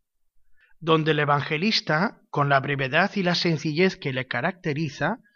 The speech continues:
expone el misterio de la persona de Jesús y lo hace a través de estos elementos.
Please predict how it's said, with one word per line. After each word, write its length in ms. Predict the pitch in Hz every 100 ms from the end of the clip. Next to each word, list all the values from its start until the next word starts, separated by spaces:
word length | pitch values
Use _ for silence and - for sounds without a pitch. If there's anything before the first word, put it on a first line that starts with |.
| _ _ _ _ -
expone 880 | 147 - - 175 190 190 202 - _ -
el 200 | 151 143
misterio 600 | 139 131 - 180 196 196
de 80 | 170
la 160 | 139
persona 420 | - 131 - 190 180
de 100 | 196
Jesús 540 | 165 - 151 170 - _ _ - _ _ _ _ _ -
y 120 | - 226
lo 140 | 208
hace 320 | 180 - 214 - - - -
a 160 | 139 143
través 420 | 139 135 180 175
de 60 |
estos 320 | 175 - 170 147
elementos. 680 | 123 117 101 - - -